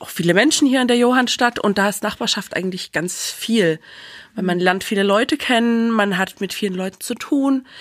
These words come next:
Speaker 1: viele Leute kommen zu einem, erzählen Geschichten. Ja, natürlich
Speaker 2: Geschichte.
Speaker 1: unterstützt man dann auch oder hilft mal oder, ja, und von dem her sind, ist Nachbarschaft ganz viel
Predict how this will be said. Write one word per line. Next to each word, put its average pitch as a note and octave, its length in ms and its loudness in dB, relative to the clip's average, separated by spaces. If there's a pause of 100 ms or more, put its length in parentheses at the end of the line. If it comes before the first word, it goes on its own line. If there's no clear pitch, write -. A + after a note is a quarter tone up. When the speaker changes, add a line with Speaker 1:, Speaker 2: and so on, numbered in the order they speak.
(200)
Speaker 1:
viele G#3 260 0
Leute G3 240 0
kommen B3+ 280 2
zu - 180 -2
einem, G#3+ 220 2
erzählen A3+ 360 0
Geschichten. A#3+ 760 -2 (1300)
Ja, F#3 300 0
natürlich F#3+ 380 0
Speaker 2:
Geschichte. - 80 0
Speaker 1:
unterstützt - 760 -2
man G#3 160 2
dann F3 160 2
auch F3 460 -2 (680)
oder E3+ 140 -2
hilft B3+ 380 0
mal G3+ 440 2
oder, D#3+ 360 -4 (800)
ja, - 160 -8 (500)
und - 120 -12
von F3+ 160 -4
dem F#3 120 -4
her F#3+ 120 -4
sind, - 240 -8
ist - 180 -6
Nachbarschaft - 540 -2
ganz - 280 -2
viel G#3 340 0